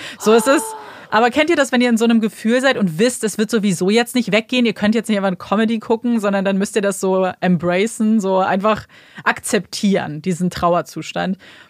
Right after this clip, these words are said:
Und das war gestern Abend so. Und dann hab ich bei Amazon Prime so ein bisschen durchgeguckt und hab gesehen, dass endlich ein Film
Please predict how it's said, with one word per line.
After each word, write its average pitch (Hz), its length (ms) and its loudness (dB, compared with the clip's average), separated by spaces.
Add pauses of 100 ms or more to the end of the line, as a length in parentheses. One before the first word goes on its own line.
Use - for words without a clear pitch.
(180)
Und 208 120 2
das 214 160 0
war 196 300 4
gestern 190 340 -2
Abend 170 300 0
so. 175 340 -2
Und 196 240 2
dann 240 220 2
hab 220 120 2
ich - 240 -6
bei 180 460 0
Amazon 180 240 -2
Prime 247 220 2
so 214 60 0
ein 185 60 -2
bisschen 185 180 -4
durchgeguckt 208 400 -4
und 202 40 0
hab 190 120 -4
gesehen, 214 380 0
dass 220 140 0
endlich 214 260 0
ein 185 120 -2
Film 247 580 0